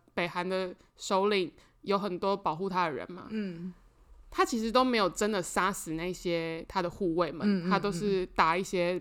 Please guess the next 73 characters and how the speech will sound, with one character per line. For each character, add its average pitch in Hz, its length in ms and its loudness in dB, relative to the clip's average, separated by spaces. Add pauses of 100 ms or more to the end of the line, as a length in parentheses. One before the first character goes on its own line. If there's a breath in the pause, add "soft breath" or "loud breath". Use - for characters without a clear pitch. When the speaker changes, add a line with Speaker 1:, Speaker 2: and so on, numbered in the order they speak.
Speaker 1:
不 185 80 0
会 185 120 4
让 185 120 -2
他 180 100 -6
们 170 180 -4
致 185 200 -6
命 160 180 -4
的 151 60 -12
地 175 160 -12
方。 156 220 -12
Speaker 2:
嗯。 190 100 -16 (1300)
Speaker 1:
然 196 120 -2
后 214 80 2
结 220 100 -2
果 180 100 0
后 220 160 0
来 165 140 2
他 175 160 0
第 196 280 0
二 190 120 4
次 175 340 -6 (380 soft breath)
又 214 160 4
去 208 220 0
到 175 140 6
北 - 180 -4
韩， - 200 -10 (680)
就 226 100 -2
被 208 100 2
他 196 140 0
们 180 80 -4
北 151 140 -4
韩 151 180 -8
的 156 80 -2
人 147 160 -6
抓 147 360 -6
了， - 140 -12 (320)
Speaker 2:
哦。 - 60 0
Speaker 1:
因 - 40 2
为 - 40 4
他 262 140 6
们 226 120 4
就 226 120 4
知 190 180 -4
道 185 260 4 (640)
Speaker 2:
他 202 160 4
是 202 120 2
要 180 100 8
来 160 100 2
杀 160 320 4
人 185 200 -4
的。 - 220 -14
Speaker 1:
对， 202 180 4
而 226 80 4
且 202 260 0
因 208 60 -2
为 247 80 2
他 220 140 0
有 180 160 2
超 180 240 -2
能 156 180 -6
力 160 120 -6
嘛， - 240 -18
Speaker 2:
嗯。 190 240 -2
Speaker 1:
就 269 140 4
没 262 120 4
想 233 120 2
到 220 100 8
北 208 260 2
韩 165 220 -4
那 214 100 2
边 233 180 2
也 208 100 2
有 165 220 -2